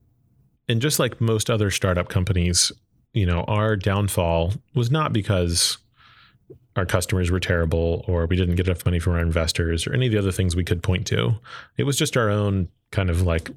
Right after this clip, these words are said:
bumbling incompetence, right? And that's the world. Like, the world is full of people that don't know what they're doing, doing the best they can with what they've got in front of them.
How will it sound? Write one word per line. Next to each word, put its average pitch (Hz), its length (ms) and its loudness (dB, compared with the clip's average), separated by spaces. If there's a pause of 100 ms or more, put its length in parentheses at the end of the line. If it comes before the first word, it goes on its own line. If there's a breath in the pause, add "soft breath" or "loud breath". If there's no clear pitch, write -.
bumbling 95 500 2
incompetence, 90 800 -2
right? 101 260 0
And 110 280 -2
that's 143 280 0
the 117 180 0
world. 95 460 -2
Like, 101 140 -2
the 101 80 -2
world 123 300 0
is 101 100 -2
full 95 220 0
of 87 100 -4
people 104 220 0
that 87 120 -2
don't 101 140 2
know 110 80 0
what 110 100 0
they're 104 120 0
doing, 85 420 0 (540 loud breath)
doing 101 200 0
the 98 80 0
best 92 220 -2
they 92 120 0
can 85 280 0
with 85 80 0
what 87 140 0
they've 87 100 0
got 85 180 0
in - 60 2
front - 180 -2
of - 60 0
them. 123 200 0